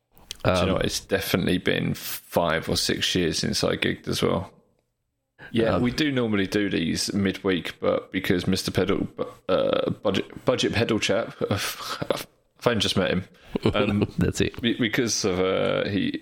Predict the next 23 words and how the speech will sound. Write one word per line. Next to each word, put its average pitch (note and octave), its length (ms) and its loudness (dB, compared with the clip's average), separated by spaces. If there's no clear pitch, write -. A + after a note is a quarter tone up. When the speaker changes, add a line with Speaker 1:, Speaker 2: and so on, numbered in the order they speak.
Speaker 1:
your, E2 300 2
your F#2 280 2
unwellness, F#2+ 1040 0
we A2 140 2
were G#2 80 2
hoping B2+ 300 0
you F#2+ 40 4
were G2 60 2
feeling F#2+ 240 0
a - 20 0
bit F2+ 160 -2
better G2+ 260 0
today, A2+ 340 0
but - 160 0
it - 80 -2
doesn't G#2 240 -2
seem G2+ 200 0
to G2 80 0
be G2 260 2
the - 120 0
case, C3 340 -2
does A#2 140 2
it? - 160 0